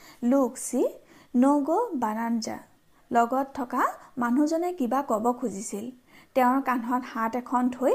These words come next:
মনে মনে থাকিবলৈ ইংগিত দি তেওঁ সোহানহঁতক অনা মানুহজনৰ লগত বুজনিৰ সুৰত কথা পাতিবলৈ আৰম্ভ কৰিলে। অলপ সময় কথা পাতি সোহানহঁতক অনা মানুহজনে আকৌ হাতৰ ছয়টা আঙুলি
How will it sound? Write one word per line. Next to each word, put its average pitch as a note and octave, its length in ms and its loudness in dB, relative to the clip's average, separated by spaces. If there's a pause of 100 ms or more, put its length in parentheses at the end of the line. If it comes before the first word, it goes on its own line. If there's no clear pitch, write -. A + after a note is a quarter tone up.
মনে B3+ 300 2
মনে C#4+ 240 2
থাকিবলৈ B3+ 580 0
ইংগিত A#3 400 0
দি A#3+ 200 0 (420)
তেওঁ C4 280 2
সোহানহঁতক D4 800 0
অনা B3+ 280 -2
মানুহজনৰ B3 600 -2
লগত B3+ 300 -2
বুজনিৰ A#3+ 540 0
সুৰত B3+ 380 -2
কথা A3 260 -6
পাতিবলৈ C4 540 -4
আৰম্ভ G#3+ 380 -4
কৰিলে। G#3+ 380 -8 (680)
অলপ B3 380 6
সময় B3+ 280 0
কথা B3 260 -4
পাতি A#3 320 -8
সোহানহঁতক B3 840 -4 (100)
অনা B3+ 280 -2
মানুহজনে B3 600 0 (400)
আকৌ C4 320 0
হাতৰ B3+ 460 -4
ছয়টা A3+ 380 -6
আঙুলি B3 340 -2